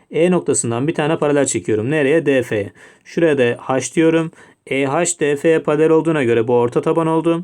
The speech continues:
Onlara değer vereceğim. Yani ben şu uzunluğa K dersem burası iki K olacak.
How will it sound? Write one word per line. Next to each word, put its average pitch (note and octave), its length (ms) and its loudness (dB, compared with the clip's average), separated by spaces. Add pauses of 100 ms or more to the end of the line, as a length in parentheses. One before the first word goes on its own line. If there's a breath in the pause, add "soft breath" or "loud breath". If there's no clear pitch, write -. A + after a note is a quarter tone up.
Onlara D#3 400 -2
değer D3 240 2
vereceğim. G#2+ 360 -4
Yani C#3 400 -4 (260 loud breath)
ben D3+ 140 -4
şu D3+ 180 -2
uzunluğa B2 360 -2
K B2+ 240 -4
dersem A2 380 -4
burası A2 280 -2
iki - 200 -6
K D3 180 0
olacak. D3 460 -2